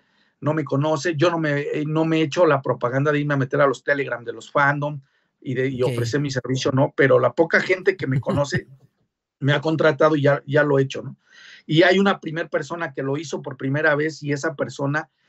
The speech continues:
Speaker 1: pues, abrió el panorama para que lo continuaran otros y ahora yo estoy en el mismo camino que,
Speaker 2: Qué cool,
Speaker 1: que ellos,
Speaker 2: qué
Speaker 1: ¿no?
Speaker 2: cool.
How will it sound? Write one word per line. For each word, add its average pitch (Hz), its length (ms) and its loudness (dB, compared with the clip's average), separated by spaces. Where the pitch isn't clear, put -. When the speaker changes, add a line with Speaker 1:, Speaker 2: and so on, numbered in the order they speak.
Speaker 1:
pues, - 380 -8
abrió 151 400 4
el 165 120 4
panorama 151 720 -2
para 123 340 -8
que 127 180 -8
lo 120 180 -6
continuaran 147 640 0
otros 190 500 0
y 131 140 -6
ahora 139 280 4
yo 139 140 -2
estoy 139 400 -8
en 120 140 -10
el 117 100 -8
mismo 131 280 -2
camino 147 420 0
que, 117 180 -6
Speaker 2:
Qué 196 120 -2
cool, 202 300 0
Speaker 1:
que 143 140 4
ellos, 151 240 0
Speaker 2:
qué 196 120 2
Speaker 1:
¿no? - 60 -10
Speaker 2:
cool. 190 300 -2